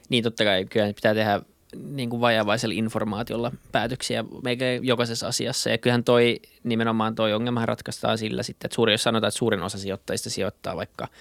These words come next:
matalakuluisiin, äh, indeksirahastoihin, niin kyllähän se sitten ratkaistaan sillä, että se indeksi tekee, no, jos se on indeksi, niin sitten se seuraa koko pörssiä, se voi olla ongelma. Mutta sanotaan, että se on vaikka jonkin tyyppinen E T F, jolla on joku teema.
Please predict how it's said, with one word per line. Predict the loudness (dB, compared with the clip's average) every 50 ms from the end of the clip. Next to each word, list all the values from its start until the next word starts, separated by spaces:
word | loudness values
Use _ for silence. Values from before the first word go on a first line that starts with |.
| -20 -20 -16 _ -2
matalakuluisiin, | 0 2 4 2 2 0 0 0 0 2 2 2 0 -2 -4 -4 -4 -4 -4 -6 -8 -8 -10 -10
äh, | -10 -12 -12 -12 -12 -12 -14 -10
indeksirahastoihin, | -8 -8 -6 -4 -6 -6 -6 -8 -8 -6 -8 -8 -8 -8 -8 -6 -6 -6 -6 -8 -10 -10 -12 -8 -8
niin | -4 -2
kyllähän | -2 -2 -2 -2
se | -4
sitten | -6 -6 -4 -2 -2
ratkaistaan | -2 -2 -4 -4 0 0 0 0
sillä, | 0 0 -2 -2 -2 -2
että | -2 -4 -4
se | -4 -2
indeksi | 0 0 0 0 0 -2 -2 -4 -6
tekee, | -6 -6 -6 -4 -4 -4 -4 -4 -6 _ -20 -20 -20 -20 -20 -20 -20 -20 -20 -20 -20 -20 -20 -20 -8 -4
no, | -2 -2 0 0
jos | -2 0
se | 0 0
on | 2
indeksi, | 4 4 4 4 4 2 2 2 0
niin | 0 0
sitten | 0 -2 -2 -2
se | 0 0
seuraa | 2 2 2 2 2
koko | 2 2 0 0
pörssiä, | 0 0 -2 -2 -2 -4 -4
se | -2 -2
voi | -2
olla | 0 0 0
ongelma. | 0 -2 -2 -4 -4 -4
Mutta | -4 -4 -2
sanotaan, | -2 0 0 0
että | 0 0
se | 0
on | -2
vaikka | 0 0 2 2
jonkin | 2 2 0
tyyppinen | 0 -2 -2 0 -2 -2 -2 -2 -4
E | -4
T | -4 -4 -4 -4 -6
F, | -4 -4 -6 -6 -6 -8 _ _ _ _ -20 -20 -18 -8 _ 2
jolla | 4 4 4
on | 4
joku | 2 0
teema. | -2 -2 -2 0 0 0 -2 -4 -6